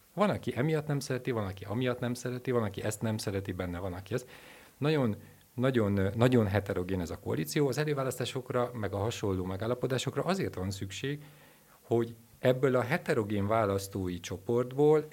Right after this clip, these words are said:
valami fajta koalíciót hozzanak létre. És a világ legtermészetesebb dolga, hogy van, aki Gyurcsány Ferencet utálja rettenetesen, meg van rá jó okuk, van, aki a Jobbikot utálja, van, aki a Momentumot utálja, mindenkinek megvan rá jó oka, hiszen ők,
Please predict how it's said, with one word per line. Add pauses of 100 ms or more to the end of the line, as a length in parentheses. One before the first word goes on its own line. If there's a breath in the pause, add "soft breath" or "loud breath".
(140)
valami
fajta
koalíciót
hozzanak
létre. (560 loud breath)
És
a
világ
legtermészetesebb
dolga,
hogy
van,
aki
Gyurcsány
Ferencet
utálja
rettenetesen,
meg
van
rá
jó
okuk, (460 loud breath)
van,
aki
a
Jobbikot
utálja,
van,
aki
a
Momentumot
utálja,
mindenkinek
megvan
rá
jó
oka,
hiszen
ők,